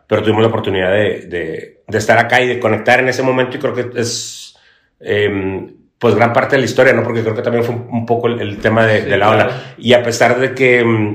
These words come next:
Speaker 1: no estaban también a lo mejor ahí, bueno, Zurdo Movimiento también estaba, por ejemplo, en, en, este, para los que no sepan, es la, la banda donde salió mi compadre Chetes, em,
Speaker 2: Sí.
Speaker 1: también era parte de, de Manicomio.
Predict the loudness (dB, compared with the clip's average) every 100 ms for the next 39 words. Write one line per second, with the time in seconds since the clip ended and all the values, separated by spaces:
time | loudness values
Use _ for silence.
0 | 2 2 4 4 4 4 2 2 2 2
1 | 4 4 4 2 0 0 0 -2 0 0
2 | 0 0 -2 -2 0 0 0 -2 -8 -8
3 | -8 -8 -8 -8 -8 -8 -6 -8 -12 -16
4 | -18 -14 -10 -10 -10 -16 _ _ _ _
5 | -2 -2 -2 -2 -2 -2 -2 -4 -4 -4
6 | -4 -4 -4 -4 -4 -6 -6 -4 -4 -2
7 | -2 0 -2 -6 -14 -20 -20 _ -2 0
8 | 0 0 -2 -6 -8 0 2 2 2 0
9 | 0 0 -2 -2 -4 -8 -6 -4 -2 -2
10 | -2